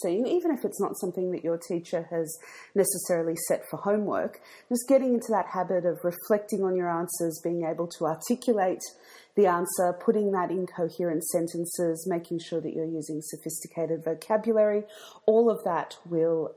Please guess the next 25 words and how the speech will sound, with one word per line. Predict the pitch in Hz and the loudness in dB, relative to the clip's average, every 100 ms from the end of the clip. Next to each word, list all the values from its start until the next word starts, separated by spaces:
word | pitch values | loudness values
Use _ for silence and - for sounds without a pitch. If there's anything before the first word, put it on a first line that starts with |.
| - | -12
um, | 170 170 - | -12 -14 -16
come | - 202 175 175 175 - | -6 -2 0 0 -4 -2
to | 170 165 | -2 0
the | 160 160 - | -2 -4 0
fore | 190 190 196 - | 2 2 2 -2
and | 175 | -2
will | 165 | -2
certainly, | 170 170 - 180 165 156 160 - - - | -2 -2 -2 -2 -2 -2 -6 -18 -20 -6
um, | 175 160 | -2 0
assist | 165 - 254 247 - | 0 0 0 0 -2
you | 175 | -2
when | 170 | 0
it | 165 | -4
comes | - 165 165 | -4 -6 -4
to | - | -4
writing | 160 151 147 - | -2 0 -2 -2
essays | 156 - 156 156 151 - | -4 -2 2 2 0 -4
and | 160 160 151 | -4 -2 -2
in | 160 | -4
preparation | 165 156 - 151 151 - 147 151 - | -4 -8 -6 -4 -6 -6 -6 -6 0
for | 156 151 - - - - | 2 2 0 -14 -6 -4
assessment | 165 180 170 - 143 | 0 0 0 -2 -4
tasks | - 156 147 147 - - - | -4 -6 -4 -6 -8 -10 -8
and | 165 156 156 - | -6 -4 -4 -6
exams. | 156 151 170 160 151 151 160 - | -8 -2 -2 0 -2 -4 -10 -16